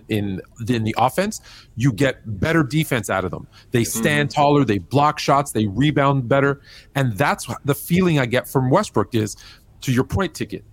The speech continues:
Speaker 1: they were giving him the shots, even though he was missing, they kept encouraging him, like, "Hey, keep shooting that shot, keep taking that shot. If it's open, shoot it." And it paid dividends because as much as I watched the game going, "Oh my God, he's gonna shoot them out of this game," in the fourth quarter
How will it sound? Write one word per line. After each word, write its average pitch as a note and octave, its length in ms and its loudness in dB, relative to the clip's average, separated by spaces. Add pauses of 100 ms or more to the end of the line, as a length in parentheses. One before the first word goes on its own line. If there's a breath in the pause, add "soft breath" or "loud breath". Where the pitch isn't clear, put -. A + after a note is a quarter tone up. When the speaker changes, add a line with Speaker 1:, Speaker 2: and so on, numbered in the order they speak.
(140)
Speaker 1:
they B2 60 -6
were A#2 120 -2
giving F3+ 340 2
him E3+ 60 2
the D#3+ 100 2
shots, E3 360 -4
even F#3+ 260 0
though F3+ 120 4
he D#3+ 140 0
was C3+ 180 0
missing, A3+ 500 -2 (300 loud breath)
they C3 160 2
kept - 340 -6
encouraging D#3 640 2
him, A2+ 100 0
like, G#2 140 -4
"Hey, D#3 220 2
keep - 200 -2
shooting D3+ 280 -4
that C3+ 160 0
shot, B2+ 220 -2
keep D3+ 180 -4
taking D3 240 0
that C3+ 100 2
shot. D3 180 2
If A2 120 -4
it's - 100 -16
open, C#3+ 240 2
shoot F3+ 320 2
it." A2 160 0 (500 loud breath)
And C#3 300 0
it C#3+ 300 -2
paid E3 360 -2
dividends D3 440 0
because C3+ 260 0
as A2+ 100 -12
much F3 200 -2
as D3+ 60 -2
I D3+ 60 4
watched C#3 260 0
the C#3 40 -10
game D3 160 0
going, A2+ 220 0
"Oh B2 80 0
my C3 120 2
God, A#2+ 180 0
he's E3 120 -2
gonna C3 160 -2
shoot - 200 -6
them D#2 180 -6
out A#2 160 -2
of G2 60 -6
this G2 180 -6
game," C3+ 420 -2 (720 loud breath)
in D#3 80 4
the D#3 60 2
fourth G3 320 2
quarter C4 460 2